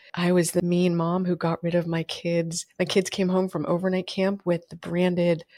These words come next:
plastic water bottles, like the Nalgene bottles. And I'm like,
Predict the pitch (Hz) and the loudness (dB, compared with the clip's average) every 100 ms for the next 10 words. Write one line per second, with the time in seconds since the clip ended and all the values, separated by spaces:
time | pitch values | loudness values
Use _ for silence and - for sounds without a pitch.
0 | _ - 165 160 - 170 175 180 185 180 | _ -10 -6 -4 -6 -4 -2 0 0 0
1 | 185 185 185 170 165 180 180 175 185 196 | 2 4 2 0 0 0 2 2 2 0
2 | 190 180 185 196 202 - - - - _ | 0 2 2 2 2 0 -4 -20 -20 _
3 | 185 185 185 180 | 0 2 2 0